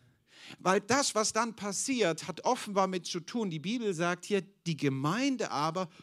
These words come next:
hörte nicht auf, für ihn zu beten. Weißt du, das eine ist, dass wir jetzt gerade zusammen gebetet haben.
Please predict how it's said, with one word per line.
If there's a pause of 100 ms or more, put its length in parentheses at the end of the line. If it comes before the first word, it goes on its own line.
(300)
hörte
nicht
auf,
für
ihn
zu
beten. (720)
Weißt
du,
das
eine
ist,
dass
wir
jetzt
gerade
zusammen
gebetet
haben.